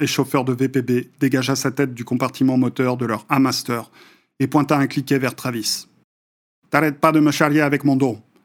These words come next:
Mais rappelle-toi que ma carcasse nous a évité de percuter cet engin explosif improvisé près du Kilimanjaro. » Travis leva les yeux vers le ciel. «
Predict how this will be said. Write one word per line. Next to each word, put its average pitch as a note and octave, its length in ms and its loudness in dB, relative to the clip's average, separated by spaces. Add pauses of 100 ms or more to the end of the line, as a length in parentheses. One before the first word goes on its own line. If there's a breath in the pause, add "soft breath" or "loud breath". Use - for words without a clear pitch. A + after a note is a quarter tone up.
(200)
Mais C#3+ 60 2
rappelle-toi D#3 380 2
que D3 80 0
ma C#3+ 100 4
carcasse C#3+ 400 0
nous C#3+ 160 2
a C#3 80 2
évité C#3 260 2
de C3+ 80 0
percuter C#3 440 -2
cet C#3+ 180 -4
engin C#3+ 180 2
explosif C#3 480 0
improvisé C#3 460 0
près D3 180 0
du C3 120 -4
Kilimanjaro. » C3+ 680 2 (540)
Travis C#3 380 0
leva C3 200 0
les B2+ 180 -2
yeux C#3 60 4
vers B2 160 0
le B2 80 -2
ciel. « A2 280 -6